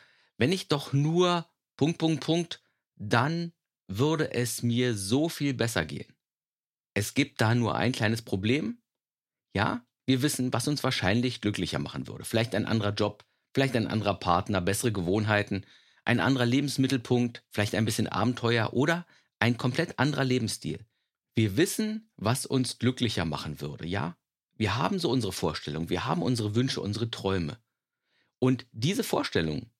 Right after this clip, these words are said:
die finden wir auch unglaublich attraktiv und begehrenswert. Und jetzt kommt das Problem. Das Problem ist, den Weg, den wir gehen müssten, um unsere Träume zu verwirklichen, den finden wir eben nicht so attraktiv. Der Weg macht uns eher Angst.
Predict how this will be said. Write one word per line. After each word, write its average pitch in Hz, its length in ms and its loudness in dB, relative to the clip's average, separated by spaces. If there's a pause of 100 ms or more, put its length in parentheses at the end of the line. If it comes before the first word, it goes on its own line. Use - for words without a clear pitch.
(680)
die 117 80 2
finden 160 220 2
wir 156 160 0
auch 131 140 -2
unglaublich 143 580 -2
attraktiv - 480 -2
und 127 160 -2
begehrenswert. 127 720 -2 (480)
Und 113 140 2
jetzt 135 140 2
kommt 135 180 2
das 123 120 -2
Problem. 113 560 -2 (240)
Das 101 180 -2
Problem 120 500 0
ist, - 360 -4 (560)
den 104 300 2
Weg, 185 280 2
den 127 180 2
wir 113 140 2
gehen 160 320 2
müssten, 92 340 -2
um 73 100 -2
unsere 104 220 -2
Träume 117 280 2
zu 117 120 -6
verwirklichen, 120 580 -2 (320)
den 107 400 2
finden 147 320 0
wir 151 140 2
eben 143 300 2
nicht 120 260 0
so 87 100 -2
attraktiv. - 680 -10 (580)
Der 98 180 2
Weg 175 420 2
macht 113 220 0
uns 113 160 0
eher - 340 0
Angst. - 440 -4